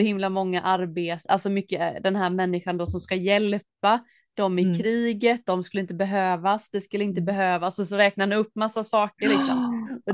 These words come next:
Speaker 2: där
Speaker 1: Ja.
Speaker 2: vet jag inte, och där kände jag så här, ah, kan, både och kände jag,
Speaker 1: Mm.
Speaker 2: eh,
Speaker 1: Mm.
Speaker 2: så, att absolut, det är klart, men det skulle ju säkert kunna finnas andra saker om man inte skulle se
Speaker 1: Mm.
Speaker 2: det så.
Speaker 1: Och jag, ja, och jag tänker då är det ju hans, det är ju hans sanning.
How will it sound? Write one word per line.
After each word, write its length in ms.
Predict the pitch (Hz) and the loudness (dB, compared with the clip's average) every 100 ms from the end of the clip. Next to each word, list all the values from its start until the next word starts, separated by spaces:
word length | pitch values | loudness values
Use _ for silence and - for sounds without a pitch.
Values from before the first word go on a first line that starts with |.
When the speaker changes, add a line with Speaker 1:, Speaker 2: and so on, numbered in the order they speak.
| 185 | 8
Speaker 2:
där 100 | 240 | 8
Speaker 1:
Ja. 40 | |
Speaker 2:
vet 240 | 262 214 - | 6 2 0
jag 160 | 185 | 0
inte, 160 | 180 180 | -2 -4
och 60 | 180 | 2
där 160 | 233 | 2
kände 300 | 240 233 196 | 4 0 0
jag 100 | 165 | -2
så 100 | - | 0
här, 160 | 160 165 _ _ _ _ - | -2 -4 _ _ _ _ -2
ah, 160 | 226 - - | 0 0 -4
kan, 200 | - 254 | -4 -4
både 260 | 262 302 202 | 0 2 4
och 180 | 233 - | 4 0
kände 340 | - 262 226 143 | -4 -2 0 0
jag, 160 | 151 | 0
Speaker 1:
Mm. 160 | 381 233 - | 2 0 -2
Speaker 2:
eh, 140 | - 294 | -6 4
Speaker 1:
Mm. 120 | 269 | 8
Speaker 2:
så, 220 | - - - - _ | 8 6 -4 -14 _
att 240 | - 196 - | -2 -2 4
absolut, 760 | 220 214 - 185 185 233 269 240 | 2 2 -4 -6 0 0 0 -2
det 60 | |
är 60 | 226 | -4
klart, 340 | 254 185 175 - - - _ _ _ | 0 -2 -2 -12 -20 -20 _ _ _
men 340 | - 196 185 | -4 0 2
det 100 | 185 | 0
skulle 260 | 185 - 196 | -2 -2 0
ju 60 | 202 | 0
säkert 380 | 196 185 180 | 0 -2 -4
kunna 240 | - 180 180 | -4 -4 -4
finnas 300 | - 180 180 | -4 -4 -2
andra 340 | 185 180 175 | 0 0 -2
saker 460 | 185 240 240 - - | -2 -2 -2 -4 -4
om 120 | 160 | -2
man 140 | 165 | -2
inte 460 | 175 190 160 - 220 | -2 -4 -4 -4 -4
skulle 280 | - 233 233 | -4 -4 -4
se 100 | 190 | -2
Speaker 1:
Mm. 60 | 170 | -4
Speaker 2:
det 160 | 165 170 _ _ - _ - | -6 -8 _ _ -20 _ -14
så. 200 | - 208 | 4 8
Speaker 1:
Och 60 | |
jag, 280 | 247 220 - - - - | 10 8 0 -12 -20 -6
ja, 200 | 202 226 | 4 4
och 120 | - 262 | 6 4
jag 140 | 302 | 4
tänker 240 | 302 262 | 2 4
då 100 | 247 262 | 6 8
är 80 | |
det 100 | 254 | 8
ju 100 | 220 | 6
hans, 540 | 208 220 233 254 - - | 4 0 0 -2 -4 -4
det 80 | 285 | 4
är 60 | |
ju 80 | 285 | 8
hans 400 | 214 156 180 214 | 8 8 4 2
sanning. 160 | 254 | 4